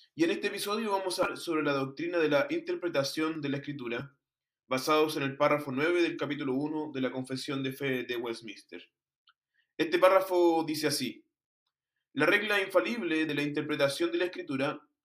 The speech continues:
es la Escritura misma. Por tanto, cuando hay duda acerca del total y verdadero sentido de algún texto,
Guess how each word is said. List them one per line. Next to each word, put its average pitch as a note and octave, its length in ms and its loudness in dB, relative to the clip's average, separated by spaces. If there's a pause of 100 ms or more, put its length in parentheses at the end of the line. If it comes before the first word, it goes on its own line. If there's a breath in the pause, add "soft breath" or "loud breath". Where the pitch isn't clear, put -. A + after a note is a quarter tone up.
(180)
es D#3+ 320 0
la C3+ 140 6
Escritura C#3 400 0
misma. D3+ 420 -2 (880)
Por A2+ 180 -6
tanto, E3 520 0 (200 loud breath)
cuando D3 240 0
hay F3 80 6
duda E3+ 460 2
acerca E3 440 0
del D3+ 200 6
total D3 420 2
y C3+ 80 0
verdadero C#3 480 0
sentido C#3+ 880 -2
de B2+ 140 -4
algún C#3+ 320 -4
texto, - 500 -4